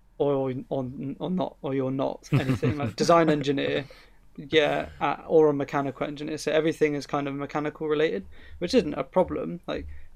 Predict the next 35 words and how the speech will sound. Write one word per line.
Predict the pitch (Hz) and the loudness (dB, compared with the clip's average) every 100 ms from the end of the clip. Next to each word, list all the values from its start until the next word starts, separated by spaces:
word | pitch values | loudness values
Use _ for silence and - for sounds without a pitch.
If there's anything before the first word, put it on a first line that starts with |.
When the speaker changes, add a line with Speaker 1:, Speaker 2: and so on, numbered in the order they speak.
| - | 2
Speaker 1:
I, | 151 156 | 6 6
I'm | - 151 160 151 | 6 4 4 4
not | 147 | 0
a | - | 0
mechanical | 139 - 143 135 139 | -6 -4 -6 -4 -4
engineer. | 131 135 156 139 135 | -4 -2 -2 -2 -4
Like, | 139 - - - - - - - _ - | -6 -6 -12 -20 -20 -20 -20 -20 _ 0
I | 143 | 2
c-, | 143 - 208 170 | 2 -2 -18 -18
certain | - - 165 156 | -4 4 6 6
things | 160 151 | 0 2
I | 143 | 0
can | 135 143 | 0 0
do, | 139 143 139 | 2 2 2
but | 147 | -2
s-, | - - | -4 -8
I'm | 143 | -6
certainly | - 139 135 | 0 0 0
not | 135 135 | -2 -2
a | 139 | -2
mechanical | 139 - 131 127 | -6 -6 -8 -6
engineer. | 135 156 139 - - - - - - | -6 -4 -4 -4 -8 -14 -18 -18 -6
And | - 139 | -2 0
a | |
lot | 147 151 | 4 4
of | 131 | 2
the | 135 | -4
jobs | 135 - 156 143 - - - - - - - - | -2 6 8 8 2 -8 -10 -14 -20 -20 -10 0
in | 165 | 2
the | 160 | 2
Southwest | 135 135 131 151 131 - | 0 0 0 2 0 -2
are | 135 | 0
all | 143 135 | 2 2
kind | - 135 | 2 0
of | 127 | 0